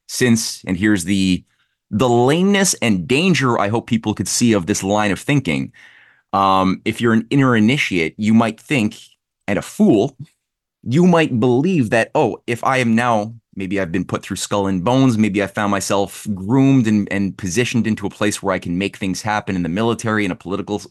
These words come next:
in, in the political class." And you believe in this variation of what you might think of as, ca-, as called Christianity, but I gotta say, it probably is something a little bit more sulfur smelling, or, uh,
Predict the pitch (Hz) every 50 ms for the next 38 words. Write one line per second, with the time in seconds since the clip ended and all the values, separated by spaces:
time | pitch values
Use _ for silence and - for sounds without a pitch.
0 | _ _ - 87 80 76 - - 80 73 - - 80 101 107 117 117 113 113 -
1 | 123 113 113 117 113 - - - _ - - - - - - - _ _ _ _
2 | _ _ _ _ _ _ _ _ _ _ _ - - 117 123 120 120 135 127 113
3 | 117 131 120 117 135 180 214 214 196 147 110 - - 123 120 113 110 113 131 -
4 | 107 92 85 117 117 113 107 107 113 127 131 - - 101 87 82 80 76 - _
5 | _ _ _ _ _ - 104 107 104 90 80 - _ - 104 110 113 - 107 107
6 | 101 104 113 113 - - - - 135 156 - 113 101 82 90 87 - - - -
7 | - _ - 92 92 - - - 90 95 - - - 101 - - 90 90 87 90
8 | 87 98 113 101 - 90 87 82 80 90 90 85 82 - - 90 87 80 - -
9 | 80 - - - - 113 113 107 85 87 87 80 76 - - 101 90 85 - 80
10 | 80 80 80 87 87 87 87 80 82 - - 76 76 - - - 127 135 - 113
11 | 95 - - 76 67 76 95 123 127 _ _ _ _ _ _ _ _ _ _ _
12 | _ _ _ _ _ _ - - 98 101 101 98 101 95 90 90 82 78 78 71
13 | 69